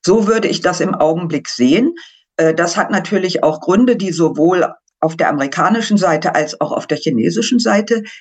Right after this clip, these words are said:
liegen. Und man weiß leider, dass es manchmal auch Situationen gibt, wo Politiker Entscheidungen treffen, die für ihr Land von großem Nachteil sind. Aber unter den augenblicklichen Bedingungen sehe ich eher,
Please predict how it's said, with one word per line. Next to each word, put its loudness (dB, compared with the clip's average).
liegen. 4
Und 0
man 0
weiß -2
leider, 0
dass -4
es -8
manchmal 2
auch 2
Situationen 0
gibt, -2
wo 2
Politiker -2
Entscheidungen 0
treffen, -4
die -2
für 0
ihr 0
Land 0
von 0
großem 0
Nachteil -2
sind. 0
Aber 2
unter 0
den -2
augenblicklichen 0
Bedingungen 0
sehe 0
ich -6
eher, 2